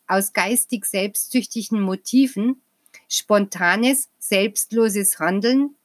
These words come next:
in Klammern Werke, aus Liebe zu Gott, dem Nächsten und zur Natur als der Schöpfung Gottes, wobei Liebe viele Ausdrucksmöglichkeiten haben kann.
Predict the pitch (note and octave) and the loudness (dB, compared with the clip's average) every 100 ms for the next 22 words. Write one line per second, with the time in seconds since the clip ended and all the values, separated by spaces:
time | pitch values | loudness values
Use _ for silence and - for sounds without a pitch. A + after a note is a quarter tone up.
0 | _ - F#3+ G3 F#3 F3+ D#3+ E3 G3+ - | _ -6 -2 -2 0 -2 -2 -4 -4 -4
1 | C4+ - _ _ _ - - G3+ G3+ G#3+ | -4 -6 _ _ _ -20 0 2 2 2
2 | G#3+ A3+ B3 - C4 A#3 E3 - - _ | 2 4 2 2 4 4 2 -6 -20 _
3 | _ - F#3+ F3+ E3 F3+ - - B3+ B3+ | _ -2 0 2 2 0 -2 0 2 2
4 | A3+ A3 - - A#3 G#3 F3+ - - G#3 | 2 0 -2 2 2 4 0 -4 -2 2
5 | B3+ C#4+ _ - F#3 G3 A3 A3 F#3+ D#3+ | 2 0 _ -2 -2 0 0 2 0 -2
6 | - A#3+ A#3 F3 - E3 D3 - _ _ | 0 2 2 0 0 -2 -2 -6 _ _
7 | _ - G3 G3 F3 E3 E3 - E3+ E3+ | _ -2 0 2 2 2 0 -4 -6 2
8 | G#3+ C#4 F3+ F#3 C4 - _ _ - - | 6 6 6 4 2 -2 _ _ -16 -2
9 | G3+ G#3+ A#3+ A#3 C4+ C4+ C4 - A3+ G3 | 2 4 4 2 2 2 -2 0 0 0
10 | G3 G3 - F#3 E3 F#3 D#3+ D#3+ D#3 D#3+ | 0 -2 -2 -2 0 -4 -4 -2 -2 -4
11 | D3+ D#3+ D3+ D#3 | -6 -4 -4 -4